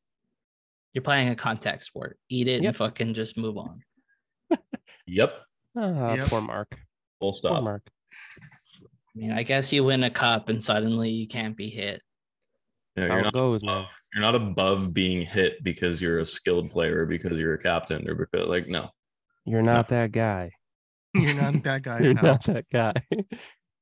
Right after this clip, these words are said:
Speaker 1: Well, we will transition here into our questions. We got a few this week.
Speaker 2: Oh, okay.
Speaker 1: I'm
Speaker 2: Really
Speaker 1: very
Speaker 2: qu-
Speaker 1: excited for Ryan's, 'cause Ryan's
Speaker 2: Ryan's,
Speaker 1: has
Speaker 2: yeah.
Speaker 1: good potential.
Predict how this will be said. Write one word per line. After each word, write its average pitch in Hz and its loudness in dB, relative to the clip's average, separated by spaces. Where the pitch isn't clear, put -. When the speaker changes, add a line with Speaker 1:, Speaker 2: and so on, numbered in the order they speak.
Speaker 1:
Well, 131 -4
we 151 -4
will 139 -2
transition 160 -6
here 185 -6
into 160 -10
our 127 -4
questions. 156 -6
We 123 -4
got 123 -4
a 120 -6
few 127 -4
this 123 -6
week. 127 -6
Speaker 2:
Oh, 104 2
okay. - 0
Speaker 1:
I'm 98 2
Speaker 2:
Really 104 4
Speaker 1:
very 175 6
Speaker 2:
qu- 202 6
Speaker 1:
excited 156 0
for 123 -4
Ryan's, 110 0
'cause 120 -14
Ryan's 123 -2
Speaker 2:
Ryan's, 110 -2
Speaker 1:
has 131 -2
Speaker 2:
yeah. 117 -6
Speaker 1:
good 117 -4
potential. 107 -6